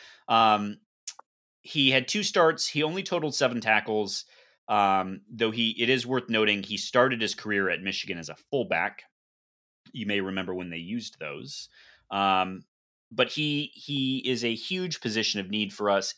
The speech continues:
and has a four-star younger brother, Alex, who's a defensive tackle,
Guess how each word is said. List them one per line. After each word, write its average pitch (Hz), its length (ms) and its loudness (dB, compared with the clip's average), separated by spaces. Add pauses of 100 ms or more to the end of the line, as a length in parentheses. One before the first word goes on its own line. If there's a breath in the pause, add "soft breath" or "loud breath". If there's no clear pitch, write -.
(100)
and 151 440 0 (460 soft breath)
has 113 160 0
a 110 120 0
four-star 143 640 2
younger 110 260 0
brother, 95 380 2
Alex, 160 420 4
who's 110 160 -6
a 107 60 -4
defensive 98 440 -4
tackle, 101 640 -4